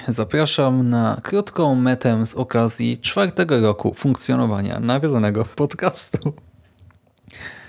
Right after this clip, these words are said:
Nie żartuję. Dwa dni temu, w sensie z perspektywy tego trzeciego listopada, nie? Y, nawiedzony podcast obchodził swoje czwarte urodziny.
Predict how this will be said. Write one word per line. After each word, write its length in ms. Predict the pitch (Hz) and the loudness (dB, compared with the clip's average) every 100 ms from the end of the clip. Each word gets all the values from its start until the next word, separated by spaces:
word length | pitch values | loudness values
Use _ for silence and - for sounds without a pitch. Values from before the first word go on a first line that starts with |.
| - - - - - - | -20 -20 -20 -20 -4 2
Nie 100 | 139 | 4
żartuję. 440 | 147 131 117 113 - - - | 4 4 2 0 -6 -6 -6
Dwa 260 | 117 131 | 0 2
dni 200 | 143 160 | 4 2
temu, 400 | 147 113 95 110 127 - - - - - - | 4 2 2 -2 -6 -12 -20 -20 -20 -20 -6
w 40 | |
sensie 300 | - 117 120 | 0 2 2
z 80 | 110 | 2
perspektywy 500 | 123 - 110 135 120 | 0 2 2 2 2
tego 200 | 120 113 | 2 2
trzeciego 360 | - 113 120 113 | 0 0 2 2
listopada, 520 | 107 120 123 110 104 | 2 2 2 2 2
nie? 220 | 107 151 - - - - - - | 2 0 -4 -14 -12 -10 -12 -4
Y, 180 | 113 113 | 2 4
nawiedzony 460 | 120 117 139 151 | 2 2 2 0
podcast 640 | - 135 131 - 120 120 - | 0 -2 -2 0 0 0 -4
obchodził 580 | 120 - 117 120 120 113 | -8 -4 0 2 2 2
swoje 540 | 110 - 113 113 110 | 0 2 2 2 0
czwarte 840 | - - - - 123 127 127 113 - - - - | -2 -4 -2 0 2 2 2 0 -2 -12 -14 -2
urodziny. 640 | 107 107 104 101 98 139 | 2 2 2 2 2 -2